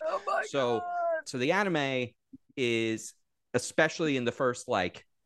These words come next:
Speaker 2: handful of years when it, like, was very much like, "This is for children," feels much more like a children's show, even when the story bits are not like a children's show.
Speaker 1: Right. I think
Speaker 2: And then
Speaker 1: that's
Speaker 2: it
Speaker 1: why
Speaker 2: evolves significantly.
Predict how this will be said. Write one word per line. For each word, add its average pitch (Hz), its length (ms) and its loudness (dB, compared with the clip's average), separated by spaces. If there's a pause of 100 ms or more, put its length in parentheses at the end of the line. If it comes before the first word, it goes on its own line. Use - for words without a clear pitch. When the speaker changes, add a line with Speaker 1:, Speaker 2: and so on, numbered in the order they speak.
(120)
Speaker 2:
handful 120 640 0
of 104 60 0
years 123 440 0
when 107 180 2
it, 101 140 -2 (260)
like, 92 280 0 (880)
was 101 200 4
very 117 320 2
much 107 260 -2
like, 92 140 2 (140)
"This 110 200 4
is 104 140 -2
for 107 140 2
children," 127 540 0 (260)
feels 123 420 2
much 101 360 0
more 95 280 2
like 87 240 0
a 82 80 0
children's 117 580 0
show, 160 400 0 (260)
even 160 280 2
when 123 180 2
the 107 80 2
story 92 420 2
bits 87 260 0
are 90 120 2
not 92 300 2
like 123 160 0
a 127 60 -2
children's 135 400 -4
show. 147 340 0 (360)
Speaker 1:
Right. 196 420 0 (320)
I 262 120 0
think 285 120 -2
Speaker 2:
And - 80 -2
then 277 120 2
Speaker 1:
that's 262 80 -2
Speaker 2:
it 247 40 0
Speaker 1:
why 247 280 2
Speaker 2:
evolves - 220 -10
significantly. 101 760 0